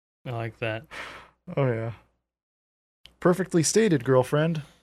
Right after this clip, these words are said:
Speaker 2: replies N-,
Speaker 1: I do
Speaker 2: Jo-,
Speaker 1: like that.
Speaker 2: Jonna.
Speaker 1: I like that, like, every,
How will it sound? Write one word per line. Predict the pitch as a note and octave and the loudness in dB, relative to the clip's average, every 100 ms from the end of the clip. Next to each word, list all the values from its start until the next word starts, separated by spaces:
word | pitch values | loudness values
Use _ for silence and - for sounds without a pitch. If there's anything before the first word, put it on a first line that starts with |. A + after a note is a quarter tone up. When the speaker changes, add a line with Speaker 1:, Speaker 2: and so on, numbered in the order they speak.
| - | -8
Speaker 2:
replies | A#2+ - A#2 A2+ G#2+ - - - - _ | -6 -2 -2 -2 -4 -8 -14 -20 -20 _
N-, | D3 B2 A#2 - | -6 -6 -6 -6
Speaker 1:
I | |
do | B2+ | -4
Speaker 2:
Jo-, | B2+ A#2+ | 0 0
Speaker 1:
like | A#2+ A#2+ | 0 -8
that. | - D3 | -12 -8
Speaker 2:
Jonna. | A#2+ B2+ B2 C#3+ E3 - _ _ _ _ _ | 0 2 4 4 2 -2 _ _ _ _ _
Speaker 1:
I | D#3+ | -4
like | G3+ D4+ F#4 | 0 0 -2
that, | G4+ F#4 | -4 0
like, | B3+ G#3+ | 2 4
every, | D#3+ D#3 G3 | 2 2 -2